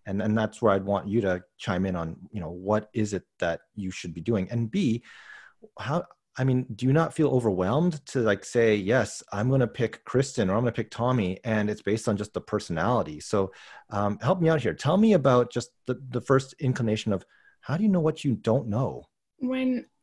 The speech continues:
Speaker 2: I was, um, for being paired up during the meet and greet, I actually didn't, like, I, when we were, like, in the form of a group and we were, like,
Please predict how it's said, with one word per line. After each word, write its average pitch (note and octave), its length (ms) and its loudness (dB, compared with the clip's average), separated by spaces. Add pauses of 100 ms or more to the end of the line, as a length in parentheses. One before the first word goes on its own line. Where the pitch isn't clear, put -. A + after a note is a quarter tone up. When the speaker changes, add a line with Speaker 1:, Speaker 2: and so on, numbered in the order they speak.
(140)
Speaker 2:
I A#3 200 2
was, C4 380 2
um, G3+ 340 -6
for A#3 140 -4
being A#3 220 2
paired G#3 340 -4
up G3 200 -8
during G#3+ 240 -2
the G#3 80 -4
meet G#3 220 -6
and G3+ 120 -10
greet, G3+ 320 -6
I G#3 380 -4 (180)
actually A#3 360 2
didn't, G#3+ 400 0 (140)
like, G#3 260 -6
I, G#3+ 420 6 (720)
when B3+ 160 10
we C#4+ 100 12
were, D4+ 140 10
like, C4 240 8
in A#3+ 120 8
the G#3+ 400 6
form G#3+ 320 2
of A3 140 -4
a G#3 80 2
group G3+ 320 0
and G3 180 -4
we F#3+ 60 -4
were, G3+ 100 -2
like, F#3 240 0